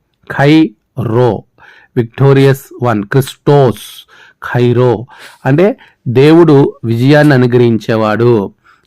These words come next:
అనేటువంటి ఆ మాట తన జీవితంలో గొప్ప ప్రభావితం చూపుతూ ఉంటది. ఆ ప్రభావితం చూపినటువంటి మాటని, ఖైరో అనేటువంటి మాటని, the right time అనేటువంటి ఆ విజయాన్ని సం-,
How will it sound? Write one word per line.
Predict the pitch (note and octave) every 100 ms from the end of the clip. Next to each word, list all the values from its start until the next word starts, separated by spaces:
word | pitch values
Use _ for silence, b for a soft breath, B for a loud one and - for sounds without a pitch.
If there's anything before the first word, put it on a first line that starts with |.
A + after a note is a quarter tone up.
| -
అనేటువంటి | A#2 C3+ C#3 C3 C3+ B2+ B2 B2 _ A#2+
ఆ | A#2+ A#2+ A2 - -
మాట | A2+ A#2 D3+ F#3 E3 A#2+ C#3 E3 - b b b C#3
తన | C3
జీవితంలో | A2+ D3+ D3+ D#3 D3+ C#3
గొప్ప | C#3+ - C#3+ - -
ప్రభావితం | F3+ C#3 B2 C3 C3+ B2+ A#2+
చూపుతూ | G#2+ A2+ A2
ఉంటది. | G2+ F#2 G2 - _ _ _ _ _ _ -
ఆ | B2+ B2+ A#2 A2 G#2 -
ప్రభావితం | B2 B2 D#3+ E3+ F3+ E3+
చూపినటువంటి | D3+ D3+ C#3+ D3+ C#3 C#3+ C3+ C3
మాటని, | A#2 C#3 D3 A2+ G2+ - - -
ఖైరో | C3+ C#3+ D3+ C3+ -
అనేటువంటి | B2+ B2+ B2+ B2 A#2
మాటని, | A#2+ C3+ B2+
the | A#2
right | A2 A#2 D3+
time | C#3+ - C3+ A2+ G2+ - _ B B B -
అనేటువంటి | B2 B2+ B2+ C3 B2 A#2+ - - B B -
ఆ | A#2+ A2+
విజయాన్ని | A2 B2 C#3 F3+ F#3+ E3 A#2+ C#3+ -
సం-, | C3